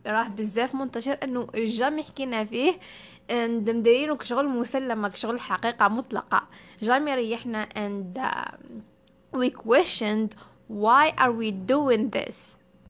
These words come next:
Like إذا كل واحد فينا قبض إنسان قريب منه وقال له أروح ريح طاه نحكيه شوية. Why do we believe in this؟ علاش؟ نديرو في حوايج تضرنا أكثر من تنفعنا.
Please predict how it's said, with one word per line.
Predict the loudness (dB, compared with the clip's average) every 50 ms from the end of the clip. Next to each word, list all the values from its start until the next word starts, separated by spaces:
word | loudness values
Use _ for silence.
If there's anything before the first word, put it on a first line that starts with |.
| _ _ -4 -2
Like | -2 -2 -2 -4
إذا | -2 0 4 4 4
كل | 2 2 2 4 4 4
واحد | 4 4 2 0 0 -2 -4 -4
فينا | -4 -2 0 0 0 0 0 -2 -4 -6
قبض | -6 -8 -6 -6 -4 -4 -4 -4 -6 -8 -8
إنسان | -8 -8 -8 -8 -8 -8 -6 -6 -6 -6 -6
قريب | -6 -6 -4 -4 -6 -4 -6
منه | -6 -4 -4 -4 -4 -4 -6 -8 -10 -12
وقال | -12 -8 -8 -6 -8
له | -8 -10 -12 _ _ -20 -20 -10 _ 0
أروح | 2 4 4 2 2 0 -4
ريح | -6 -4 -4 -6 -6
طاه | -6 -8 -8 -6 -6
نحكيه | -10 -12 -14 -12 -10 -10 -10
شوية. | -10 -12 -12 -10 -10 -8 -6 -6 -6 -6 -8 -10 -18 -20 -20 -20 -20 -20 -10 -4
Why | 0 0 2 2
do | 0 -2
we | -2 -2 -2
believe | -2 -4 -4 -2 -4 -4 -4
in | -4 -6 -6 -6 -6 -8
this؟ | -8 -10 -16 -20 _ _ _ _ _ _ _ _ _ _ _ _ _ -20 -20 _ _ -12
علاش؟ | -12 -10 -10 -8 -4 -2 0 2 2 0 0 -4 -12 -14 -18 _ _ -20 -20 -20 -20 -20 -20 _ _ -20 -20 _ _ -20 -20 -20 _ _ -20 -18 -18 -18 _ _ _ -6
نديرو | -4 -4 -2 -2 -2 -2 -2
في | -2 -4 -8
حوايج | -8 -6 -4 -2 -2 0 0 0 -2 -4 -10 -18 _ _ _ -12
تضرنا | -12 -12 -10 -4 -2 -2 -2 -2 -2 -2 -2 -2 -4
أكثر | -4 -6 -8 -6 -6 -4
من | -4 -4 -4 -6
تنفعنا. | -8 -10 -16 -16 -12 -8 -6 -6 -6 -4 -4 -4 -4 -4 -6